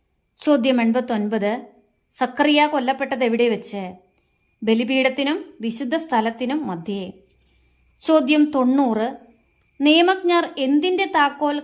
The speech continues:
കലസ്-, കരസ്ഥമാക്കിയിരിക്കുന്നു എന്നാണ് പറയുന്നത്? ഉത്തരം,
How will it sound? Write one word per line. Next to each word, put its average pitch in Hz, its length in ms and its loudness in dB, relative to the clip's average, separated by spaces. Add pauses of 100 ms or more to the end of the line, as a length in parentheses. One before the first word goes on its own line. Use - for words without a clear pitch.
കലസ്-, 240 460 -6
കരസ്ഥമാക്കിയിരിക്കുന്നു 277 1080 0
എന്നാണ് 233 320 0
പറയുന്നത്? 190 640 -4 (680)
ഉത്തരം, 240 420 2